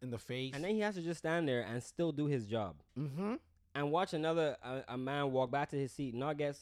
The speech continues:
Speaker 2: security come to over to
Speaker 1: Because
Speaker 2: him.
Speaker 1: if it was,
Speaker 2: Just
Speaker 1: if
Speaker 2: people coming and cheering and, and telling him, "Oh,
Speaker 1: "Go, great
Speaker 2: it's
Speaker 1: job,"
Speaker 2: okay."
Speaker 1: while he's crying and stuff
Speaker 2: Like,
Speaker 1: like that.
Speaker 2: what?
Speaker 1: What? Like, nah, bro, that's corny to me.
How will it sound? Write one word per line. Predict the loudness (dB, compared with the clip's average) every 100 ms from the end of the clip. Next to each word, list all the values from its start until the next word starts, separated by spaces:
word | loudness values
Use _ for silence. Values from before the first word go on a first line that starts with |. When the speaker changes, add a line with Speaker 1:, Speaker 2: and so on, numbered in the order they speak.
| -12
Speaker 2:
security | -16 -6 0 0 0 -4 -8 -8
come | -8 -2
to | 0
over | 2
to | 2
Speaker 1:
Because | 4 6
Speaker 2:
him. | 6
Speaker 1:
if | 4
it |
was, | 4 4
Speaker 2:
Just | 4 4
Speaker 1:
if |
Speaker 2:
people | 2 0 0
coming | 2 2 4
and | 2 0
cheering | 0 2 2 2 0
and, | -2
and | -4 -6
telling | -4 -2 -2
him, | -2 0
"Oh, | 2 4 6 4
Speaker 1:
"Go, |
great | 2 -2
Speaker 2:
it's | 0
Speaker 1:
job," | 2 4
Speaker 2:
okay." | 4
Speaker 1:
while | 4
he's | 4 0
crying | -6 -4 -2 -2 -2
and |
stuff | 0 0
Speaker 2:
Like, | 0
Speaker 1:
like | -2 -2
that. | -2
Speaker 2:
what? | 0
Speaker 1:
What? | 0 0 -2
Like, | -4 -4
nah, | -6 -8 -8
bro, | -6
that's | -6 -6
corny | -8 -8 -8
to | -8 -6
me. | -6